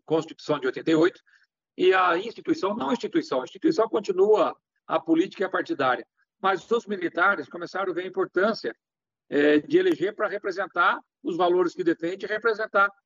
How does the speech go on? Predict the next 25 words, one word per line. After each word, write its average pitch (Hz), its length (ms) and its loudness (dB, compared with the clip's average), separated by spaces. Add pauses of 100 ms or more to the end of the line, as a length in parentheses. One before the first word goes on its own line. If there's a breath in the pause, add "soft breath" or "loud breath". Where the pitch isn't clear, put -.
(160)
as 147 180 -4
instituições 180 600 -2
que - 80 -6
defendem. 143 480 -2 (420)
Então, 202 460 0 (160)
com 233 180 0
isso, 214 480 -2
culminou, 185 680 2 (460)
junto 196 520 -2
com 180 260 0
a 165 40 0
aceitação 156 600 -2
gigantesca 151 680 -2
que 151 100 -6
os 139 100 -8
militares 135 460 -2
têm 123 240 -4 (520)
perante 139 320 2
a - 20 -2
sociedade, 160 640 0 (280)
que 165 80 -4
acaba, 156 480 0
acabou 151 340 -2
inevitavelmente 151 640 -6
levando 143 640 -6